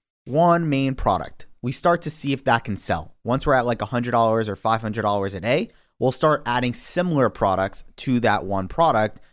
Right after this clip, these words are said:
to raise our average order value. 'Cause it's all about getting a customer to your website and then s-,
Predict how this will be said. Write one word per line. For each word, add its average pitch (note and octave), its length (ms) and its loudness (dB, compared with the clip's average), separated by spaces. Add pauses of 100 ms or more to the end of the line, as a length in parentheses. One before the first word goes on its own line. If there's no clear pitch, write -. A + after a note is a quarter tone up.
to B2+ 140 0
raise A#2+ 360 4
our A2 140 0
average G#2 360 0
order F#2 240 0
value. C2 320 -8 (200)
'Cause A#2 140 -6
it's A#2+ 140 -4
all D#3 140 4
about E3+ 280 0
getting B2+ 260 2
a A2 60 -2
customer C3+ 640 0 (320)
to - 100 -6
your D3 140 2
website C3+ 580 2
and A2+ 160 -2
then A2 80 0
s-, - 180 -6